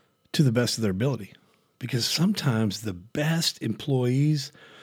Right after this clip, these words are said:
sometimes the best workers, sometimes the best people you could bring alongside you are people who have screwed up.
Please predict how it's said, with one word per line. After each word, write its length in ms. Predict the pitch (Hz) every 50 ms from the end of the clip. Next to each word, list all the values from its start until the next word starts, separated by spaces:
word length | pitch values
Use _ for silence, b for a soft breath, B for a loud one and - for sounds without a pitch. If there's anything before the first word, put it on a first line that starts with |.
| B B
sometimes 420 | - - 170 156 - 165 160 135 110
the 80 | 117
best 540 | 107 101 98 - 131 147 160 151 - - -
workers, 460 | 113 110 123 139 143 139 160 147 131
sometimes 400 | - 170 156 - 160 151 117 117
the 80 | 120 113
best 440 | 104 98 - 131 147 151 - - -
people 240 | 165 160 151 156
you 80 | 156 147
could 200 | 139 151 123 117
bring 220 | 120 127 143 151
alongside 680 | 147 139 139 139 139 135 110 - - - 135 135 139 143
you 100 | 147 143
are 120 | 123 113
people 440 | - - - - 160 139 - 117 113
who 200 | - - 165 147
have 260 | 135 - 123 107 -
screwed 480 | - - - - - 143 143 139 127 117
up. 340 | 113 123 113 98 - -